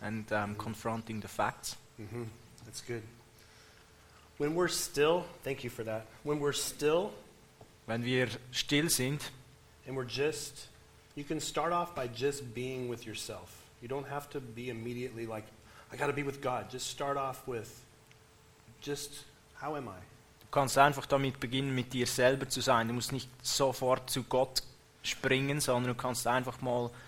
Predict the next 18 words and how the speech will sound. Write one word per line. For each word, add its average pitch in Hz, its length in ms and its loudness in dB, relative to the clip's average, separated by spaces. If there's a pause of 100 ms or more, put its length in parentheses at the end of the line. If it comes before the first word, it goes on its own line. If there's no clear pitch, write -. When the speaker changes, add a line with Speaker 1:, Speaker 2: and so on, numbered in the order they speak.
(220)
Speaker 1:
dich 123 120 -4
fragen, 123 460 6
„Wie 127 140 -2
geht 123 240 0
es - 160 -2
mir?“ 117 240 -2 (640)
Speaker 2:
Scientists 170 600 -2
say 151 180 2
that 143 120 -2
we 131 140 -4
have 127 180 -2
fifty 170 680 -8
to - 100 -8
seventy 131 580 -4
thousand 120 480 -6
thoughts 113 360 -8
per - 240 -10
day. 104 240 -8